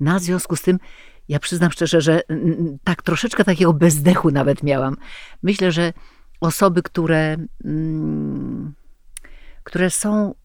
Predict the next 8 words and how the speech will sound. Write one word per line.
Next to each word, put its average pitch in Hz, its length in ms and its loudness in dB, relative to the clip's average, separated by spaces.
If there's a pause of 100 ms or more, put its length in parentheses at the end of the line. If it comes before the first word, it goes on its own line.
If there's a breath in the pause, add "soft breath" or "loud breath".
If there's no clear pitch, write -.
samotne, 180 840 0
które, 151 720 -4 (480 soft breath)
e, 151 240 -4 (100)
są 175 440 0
już 151 540 -2
w - 60 -16
takim 156 340 -2
wieku 156 680 0